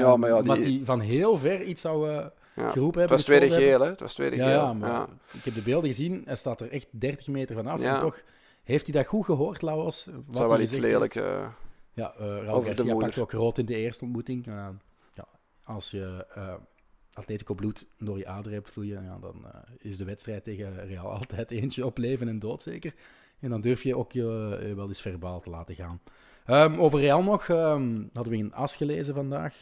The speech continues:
Speaker 1: dat er, eh, tien jongens, ja, op de transfer, ehm,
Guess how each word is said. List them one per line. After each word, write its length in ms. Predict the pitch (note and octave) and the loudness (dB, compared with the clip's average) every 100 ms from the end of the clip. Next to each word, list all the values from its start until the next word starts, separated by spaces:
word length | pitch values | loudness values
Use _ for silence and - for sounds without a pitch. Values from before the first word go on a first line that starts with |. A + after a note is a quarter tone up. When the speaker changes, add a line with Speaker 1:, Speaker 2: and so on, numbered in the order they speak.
| D#3 | -16
Speaker 1:
dat 280 | B2 A2+ | -10 -8
er, 220 | A#2 A2 G#2+ | -6 -6 -6
eh, 60 | G2+ | -6
tien 200 | - D#3+ | -4 0
jongens, 520 | D3 C#3+ C3 - - - - - - - - | 2 2 0 -2 -8 -16 -20 -20 -20 -20 -16
ja, 300 | - F#2+ - | -8 -6 -6
op 200 | - G2 | -10 -12
de 200 | G2 F2+ | -10 -12
transfer, 840 | - F#2+ F2 D#2+ - F2 G2+ A2 - - | -12 -12 -12 -12 -12 -10 -10 -10 -12 -12
ehm, 640 | G#2+ G#2 G2+ G2 F#2+ | -10 -8 -8 -8 -8